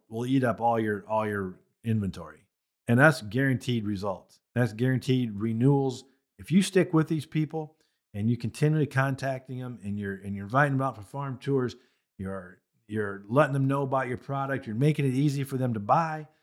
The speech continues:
you're gonna have it, you're gonna have it whipped. It's easy. Just gotta get involved and get to these people and talk to 'em.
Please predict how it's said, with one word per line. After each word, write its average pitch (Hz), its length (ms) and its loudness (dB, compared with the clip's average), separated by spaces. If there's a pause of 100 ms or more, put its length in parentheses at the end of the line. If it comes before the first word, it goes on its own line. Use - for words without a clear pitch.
(300)
you're 135 160 8
gonna 139 200 6
have 127 200 4
it, 107 140 -6
you're 110 220 -8
gonna 123 120 0
have 120 100 -2
it 98 60 -8
whipped. 135 240 0
It's - 160 -10
easy. 120 320 0 (400)
Just 131 260 6
gotta 127 280 4
get 110 240 -6
involved 98 500 -4 (180)
and 101 180 -2
get 117 200 0
to 113 80 -12
these 107 240 -2
people 104 320 -6
and 90 80 -12
talk 95 280 -4
to 101 80 -18
'em. 92 120 -20